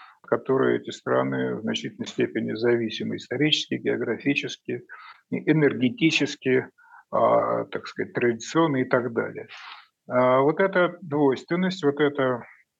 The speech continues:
я бы сказал, <laughs> диалектичность, э, внешней политики, которая должна одновременно следовать одному и другому курсу, она, э, часто приводит к срывам, да, потому что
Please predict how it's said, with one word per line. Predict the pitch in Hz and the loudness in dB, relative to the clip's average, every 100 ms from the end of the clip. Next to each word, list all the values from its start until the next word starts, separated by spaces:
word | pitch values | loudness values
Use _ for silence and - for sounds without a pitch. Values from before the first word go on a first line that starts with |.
| _ _ _ _ | _ _ _ _
я | 135 127 | 2 2
бы | 113 | 2
сказал, | - 120 120 117 - | 2 2 4 2 0
<laughs> | - | -2
диалектичность, | 123 151 165 - - 143 - 117 - - - | 2 4 2 2 2 4 2 -2 -8 -4 -4
э, | - 180 - - | -2 -4 -4 -8
внешней | 120 131 123 131 123 127 | -4 -2 2 2 2 0
политики, | - 139 180 208 - - | 2 2 2 2 -2 -2
которая | - - 123 120 | -4 -2 0 2
должна | 113 120 117 120 | 2 0 2 0
одновременно | 113 120 123 123 120 120 117 - - - | 0 2 2 2 0 0 -4 -8 -20 -20
следовать | - 127 120 120 | -2 0 2 2
одному | 120 117 123 123 117 | 2 2 0 0 0
и | 113 | -2
другому | 127 120 123 123 | 0 2 2 0
курсу, | - 220 - 147 - _ - - _ | 0 -2 -2 -14 -16 _ -20 -20 _
она, | 120 143 208 220 202 | -4 0 0 0 0
э, | 147 143 131 131 - _ | 2 2 0 -2 -6 _
часто | - 180 - | -2 0 -2
приводит | 156 143 139 147 143 - - | -2 0 2 2 0 -2 -4
к | - 156 - - | -2 -2 -6 -12
срывам, | - 151 147 131 117 127 - _ _ _ _ _ _ - | -4 0 2 2 0 -2 -8 _ _ _ _ _ _ -6
да, | 123 196 | -2 -2
потому | 214 117 127 127 131 | -2 -2 0 0 -2
что | - - 123 123 123 64 - - - 64 | -4 0 2 2 2 2 2 0 -2 -6